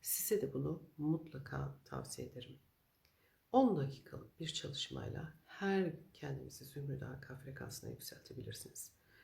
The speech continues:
Bu uygulamayı birinci modülde öğreniyorsunuz. Ee, bu öğretiyi mutlaka almanızı tavsiye ederim. Çünkü sadece modunuzu yükseltmek değil,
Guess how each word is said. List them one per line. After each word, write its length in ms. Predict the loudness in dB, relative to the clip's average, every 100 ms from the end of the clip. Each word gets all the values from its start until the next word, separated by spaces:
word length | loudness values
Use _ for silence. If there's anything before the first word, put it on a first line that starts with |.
| -20 _
Bu 140 | 0 2
uygulamayı 640 | 4 4 2 2 0 -2 -8 _
birinci 340 | 4 6 4 2
modülde 380 | -2 -4 -4
öğreniyorsunuz. 920 | -2 -2 -2 -4 -6 -8 -8 -8 -8 -14 _ _ _ _ _ _ _ _ _ _ _ _ _ _ _ _ 0
Ee, 360 | 0 2 0 0
bu 280 | 2 2 0 -2
öğretiyi 680 | 0 2 0 -6 -8 -8 -12 -10 -2
mutlaka 600 | -2 -2 -6 -8 -6 -6
almanızı 760 | -4 -2 -2 -4 -8 -8 -10 -10
tavsiye 440 | -10 -10 -6 -6
ederim. 300 | -6 -6 -8 -12 -20 -20 -20 -6
Çünkü 420 | 2 2 2 -8 -8
sadece 540 | -2 0 0 -2 -4
modunuzu 480 | -2 -2 -2 -2 -4
yükseltmek 720 | -8 -8 -8 -6 -4 -6 -4
değil, 220 | -2 -2